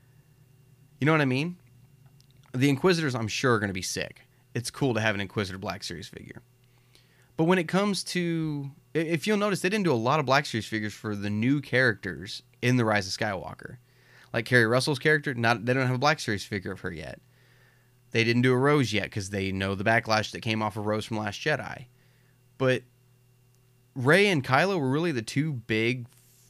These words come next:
I mean, Rise of Skywalker figures that came out of Force Friday for the Black Series. I, I don't know why they're releasing all these toys for characters we don't even know yet. You know?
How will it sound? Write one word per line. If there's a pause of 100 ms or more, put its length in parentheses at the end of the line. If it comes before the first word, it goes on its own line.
(140)
I
mean,
Rise
of
Skywalker
figures
that
came
out
of (140)
Force
Friday
for
the
Black
Series. (3000)
I, (160)
I
don't
know
why
they're
releasing
all
these
toys
for
characters
we
don't
even
know
yet. (1400)
You
know?